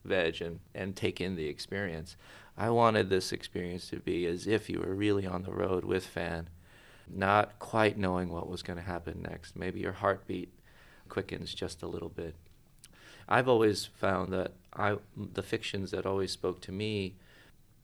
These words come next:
were the ones that not just made me think a lot of interesting things, but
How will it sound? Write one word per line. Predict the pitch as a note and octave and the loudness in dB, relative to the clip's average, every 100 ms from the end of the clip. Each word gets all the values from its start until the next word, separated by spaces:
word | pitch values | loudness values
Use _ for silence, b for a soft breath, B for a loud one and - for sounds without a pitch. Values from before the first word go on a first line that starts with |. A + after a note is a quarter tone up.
| _ - - | _ -12 -2
were | A2 G#2 G#2+ | 2 2 2
the | G#2 G#2 | 0 0
ones | G#2+ G#2+ G2+ | 0 0 0
that | G#2 G#2 | -2 -2
not | A2 A2 A2 - | 0 2 0 0
just | A#2 A2 G#2 - - - - | 4 4 4 -2 -8 -16 -8
made | G#2 G2+ G2 | -2 0 0
me | F#2+ | -2
think | - B2+ | -2 0
a | G#2+ | 2
lot | G2 F#2+ | 2 2
of | F#2+ | -2
interesting | F#2 F#2 F2+ F#2 F#2 | -6 -6 -8 -8 -8
things, | F#2+ F#2 F#2 | -6 -6 -4
but | F#2 | -6